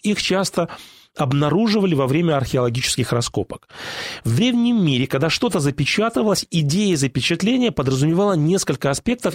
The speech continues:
и мы сейчас рассмотрим несколько этих аспектов.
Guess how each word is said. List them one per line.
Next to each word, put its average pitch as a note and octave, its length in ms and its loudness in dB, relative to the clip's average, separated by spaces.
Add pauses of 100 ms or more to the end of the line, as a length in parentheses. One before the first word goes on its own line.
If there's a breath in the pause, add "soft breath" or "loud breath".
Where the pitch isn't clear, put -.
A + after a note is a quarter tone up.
и D#3 80 0
мы D3+ 80 2
сейчас F#3 380 0
рассмотрим F3+ 500 0 (240 loud breath)
несколько D#3+ 640 0
этих D3 440 -2 (400 loud breath)
аспектов. - 640 -4